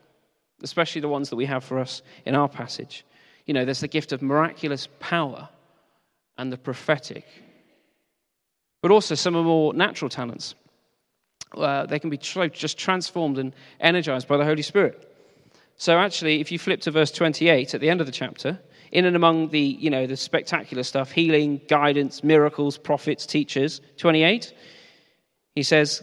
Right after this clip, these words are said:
"Then gifts of healing and of helping," sometimes called administration. Helping others is a spiritual gift. So can you see there's such a variety?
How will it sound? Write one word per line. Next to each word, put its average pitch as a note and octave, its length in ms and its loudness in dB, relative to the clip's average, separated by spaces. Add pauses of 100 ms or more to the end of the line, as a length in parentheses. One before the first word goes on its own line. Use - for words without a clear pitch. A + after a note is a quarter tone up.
(100)
"Then - 120 2
gifts A3 280 0
of E3+ 100 -10
healing D#3 460 -2 (720)
and D3 100 2
of D3+ 60 -2
helping," D3 560 -2 (1080)
sometimes E3 420 -4
called D#3+ 160 -4
administration. D#3 760 -2 (1200)
Helping G#3+ 380 4
others C3+ 280 2
is C3 140 -6
a C#3+ 40 -6
spiritual D#3+ 460 -4
gift. - 320 -8 (2000)
So D#3+ 100 -8
can G3+ 180 4
you A3 120 2
see G3+ 160 -4
there's D3 140 0
such - 420 0
a F3 40 -8
variety? F3 560 -4